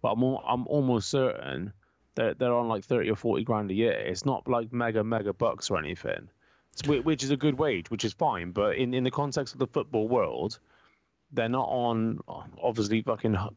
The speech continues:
thousands and thousands, hundreds of thousands of pounds. So I don't see what the incentive is to get abused every week and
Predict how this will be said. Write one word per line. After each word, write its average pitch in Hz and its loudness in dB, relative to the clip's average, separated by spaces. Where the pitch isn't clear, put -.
thousands 110 -2
and 104 -4
thousands, 113 -2
hundreds 113 -2
of 107 -2
thousands 107 -2
of 101 -4
pounds. 98 -4
So 98 2
I 113 2
don't 123 0
see - 0
what 127 2
the 131 0
incentive 113 -2
is 82 0
to 120 2
get 107 2
abused 113 2
every 87 2
week 85 0
and 101 0